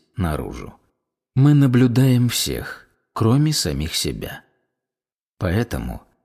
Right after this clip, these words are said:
мы знаем о других больше, чем о самих себе. Мы ничего не знаем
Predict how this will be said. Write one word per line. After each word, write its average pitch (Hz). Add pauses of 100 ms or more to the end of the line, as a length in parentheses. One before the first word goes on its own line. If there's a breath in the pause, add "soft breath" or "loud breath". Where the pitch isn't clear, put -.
(340)
мы 151
знаем 147
о 131
других 117
больше, 123
чем 92
о 90
самих 80
себе. 62 (920)
Мы 127
ничего 151
не 160
знаем 87